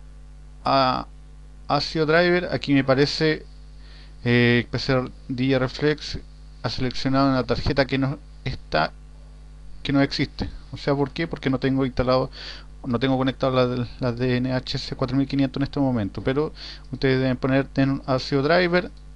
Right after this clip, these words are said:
output, ponemos external mixer aquí, y el channel uno, uno, dos, tres, uno, dos, channel dos, tres y cuatro.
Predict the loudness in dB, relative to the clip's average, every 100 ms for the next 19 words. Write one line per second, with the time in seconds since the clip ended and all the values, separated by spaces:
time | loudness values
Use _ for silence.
0 | 0 4 4 2 -2 -2 -6 -8 -10 -16
1 | -18 -18 -18 -18 -18 -18 -18 -18 -18 -16
2 | -4 2 4 4 2 -2 2 2 4 2
3 | 2 -2 0 0 0 -2 -2 0 -2 -4
4 | -10 -14 -14 -14 -16 -16 -18 -18 -18 -18
5 | -18 -18 -14 -4 -4 0 4 4 4 0
6 | -2 0 0 -2 0 2 2 -2 -2 -2
7 | -2 -6 -12 -16 -18 -8 0 2 4 2
8 | 0 -4 -8 -10 -14 -18 -18 -18 -4 0
9 | 2 2 2 0 -2 -12 -18 -18 -18 -18
10 | -18 -18 -18 -12 -2 0 0 -4 2 6
11 | 6 6 0